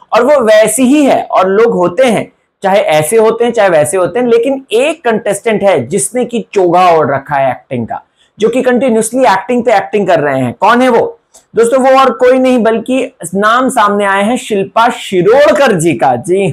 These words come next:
हाँ, शिल्पा जी के ऊपर किसी का ध्यान नहीं गया कि वो acting कर रही हैं। दरअसल अगर आप लोग शिल्पा शिरोडकर जी के बिग बॉस के पूरे ग्राफ को देखते हैं तो आपको पता चल जाएगा कि वो मदर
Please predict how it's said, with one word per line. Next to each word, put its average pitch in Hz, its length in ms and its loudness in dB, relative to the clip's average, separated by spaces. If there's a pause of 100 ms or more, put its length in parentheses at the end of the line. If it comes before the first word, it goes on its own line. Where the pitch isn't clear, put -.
(140)
हाँ, 143 720 0 (560)
शिल्पा 247 280 0
जी 247 160 0
के 254 80 0
ऊपर 240 480 2 (1300)
किसी 202 260 0
का 202 100 4
ध्यान 160 220 0
नहीं 156 260 0
गया 175 120 2
कि 180 160 -4
वो 160 240 0
acting 156 420 -4
कर 135 120 -2
रही 120 240 -4
हैं। 110 160 -12 (720)
दरअसल 175 360 0
अगर 185 160 0
आप 170 160 0
लोग 180 160 -2
शिल्पा 175 300 -4
शिरोडकर 175 580 -2
जी 156 140 -2
के 165 260 0 (520)
बिग 139 240 0
बॉस 240 280 2
के 196 100 -2
पूरे 185 300 -2
ग्राफ 165 380 0
को 180 120 -2
देखते 165 460 -2
हैं 127 180 -4
तो 190 120 -6
आपको 190 240 0
पता 202 180 -2
चल 208 180 -4
जाएगा 220 240 0
कि 262 160 -6
वो 254 160 -2 (160)
मदर 165 420 2